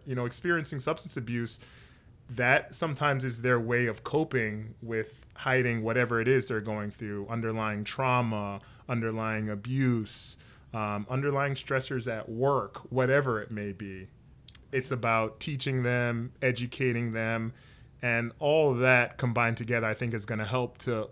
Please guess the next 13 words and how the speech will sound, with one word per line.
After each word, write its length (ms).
overall 720
potentially 560
decrease 760
that 240
level 320
of 100
stigma, 640
but 320
most 280
importantly, 720
continue 480
to 140
provide 640